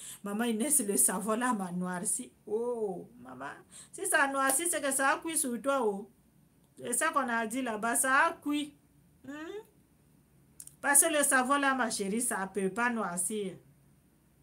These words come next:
Ok ? Il faut être patient quand on bleach. Voilà, Aïda. Il faut être patient quand on bleach. Et tu vas avoir un très, une très belle peau. Il faut être patient.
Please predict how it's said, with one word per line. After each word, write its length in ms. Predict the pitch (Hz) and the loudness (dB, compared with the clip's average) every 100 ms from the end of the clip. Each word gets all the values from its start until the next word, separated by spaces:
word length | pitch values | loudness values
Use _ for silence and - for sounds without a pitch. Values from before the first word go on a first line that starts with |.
| _ _ _ _ _ _ 196 | _ _ _ _ _ _ -8
Ok ? 240 | 196 220 247 262 - _ _ _ _ - - | -6 -4 -4 -4 -12 _ _ _ _ -16 -6
Il 160 | 294 | -2
faut 140 | 302 320 | 2 4
être 300 | 302 277 240 | 2 2 -2
patient 520 | - 214 196 262 240 | 0 4 4 2 0
quand 260 | 247 233 233 | 0 2 2
on 120 | 190 | 0
bleach. 380 | 170 233 214 208 | -2 -2 -2 -2
Voilà, 680 | 185 240 269 254 233 214 214 | 0 4 6 6 2 0 0
Aïda. 640 | 202 185 185 180 180 175 _ - _ _ - | -2 -2 -2 -4 -8 -12 _ -20 _ _ -4
Il 160 | 277 269 | 0 2
faut 140 | 285 | 2
être 280 | 269 247 220 | 2 2 0
patient 680 | 190 262 220 196 - 240 226 | 2 0 4 4 4 2 -2
quand 260 | 196 185 | -2 -4
on 100 | 185 | -4
bleach. 560 | 165 160 170 156 - - _ _ _ - | -8 -8 -10 -10 -12 -12 _ _ _ 2
Et 160 | 240 | 2
tu 140 | 208 226 | 4 2
vas 200 | 208 202 | 2 2
avoir 220 | 190 190 | 2 0
un 200 | 185 175 - | -2 -4 -8
très, 240 | 202 202 | -8 -6
une 220 | 233 214 | -2 -2
très 280 | 196 208 226 | -2 0 0
belle 240 | 190 180 170 | 0 -2 -6
peau. 220 | 170 - _ _ - _ - | -16 -20 _ _ -20 _ -6
Il 120 | 240 | -4
faut 120 | - | 0
être 180 | 269 - | -2 -2
patient. 420 | 208 175 - 170 | -4 0 -2 -4